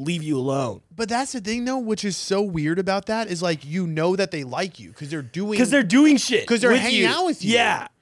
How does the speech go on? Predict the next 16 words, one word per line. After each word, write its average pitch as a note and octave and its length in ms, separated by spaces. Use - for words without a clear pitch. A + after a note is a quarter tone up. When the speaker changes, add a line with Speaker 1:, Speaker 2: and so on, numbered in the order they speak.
Speaker 1:
And G#3+ 160
Speaker 2:
So, D4 140
Speaker 1:
it's C4 80
confusing. G3 640
Speaker 2:
so, C4+ 280
yo, B3+ 200
Speaker 1:
Dude, F3+ 80
Speaker 2:
that's G3 280
Speaker 1:
I A3+ 140
went F4+ 200
on E4+ 140
a G#3 80
date G#3 260
like A3+ 200
that G#3 260
the, E3+ 180